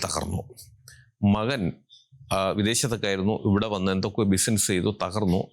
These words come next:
അവനും വിവാഹം കഴിച്ചു, വിവാഹം ജീവിതമൊന്നും വിജയിച്ചില്ല. പക്ഷെ അവനും, ആ, ദുർമരണപ്പെട്ടു പോയി, മരിച്ചുപോയി. അവൻ ഇന്ന് ജീവനോടുകൂടിയില്ല. അദ്ദേഹത്തിൻ്റെ ഭാര്യ,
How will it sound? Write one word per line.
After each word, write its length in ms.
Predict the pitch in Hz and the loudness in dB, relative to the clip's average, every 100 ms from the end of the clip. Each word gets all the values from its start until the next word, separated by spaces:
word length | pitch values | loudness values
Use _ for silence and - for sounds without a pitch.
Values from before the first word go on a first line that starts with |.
| _ - | _ -4
അവനും 240 | 104 120 120 | 0 2 4
വിവാഹം 300 | 101 101 107 101 | 4 2 2 2
കഴിച്ചു, 280 | 95 95 120 - | 0 0 -2 0
വിവാഹം 260 | 110 107 113 | -2 0 0
ജീവിതമൊന്നും 340 | 101 101 101 90 | 2 2 2 2
വിജയിച്ചില്ല. 400 | 87 78 71 92 135 - - - - | 0 -2 -4 -6 -8 -12 -12 -12 -10
പക്ഷെ 180 | - - - 123 | -6 -4 -2 -2
അവനും, 300 | 135 123 147 - _ | 0 0 -2 -6 _
ആ, 60 | 107 101 | -2 0
ദുർമരണപ്പെട്ടു 680 | 107 120 113 117 - 95 85 | 2 0 0 -4 -4 -2 0
പോയി, 120 | 87 - | 0 0
മരിച്ചുപോയി. 400 | 123 120 101 90 107 | -2 -2 0 0 0
അവൻ 120 | 123 117 | 0 2
ഇന്ന് 140 | 117 104 | 2 2
ജീവനോടുകൂടിയില്ല. 840 | 107 113 107 101 92 87 80 76 85 - - - - - - - - | 0 0 0 2 2 2 2 0 -4 -8 -20 -16 -12 -10 -12 -12 -4
അദ്ദേഹത്തിൻ്റെ 420 | 123 135 131 120 104 101 | -2 -2 -2 -2 -2 -2
ഭാര്യ, 440 | 113 120 131 101 | -2 -2 -2 -4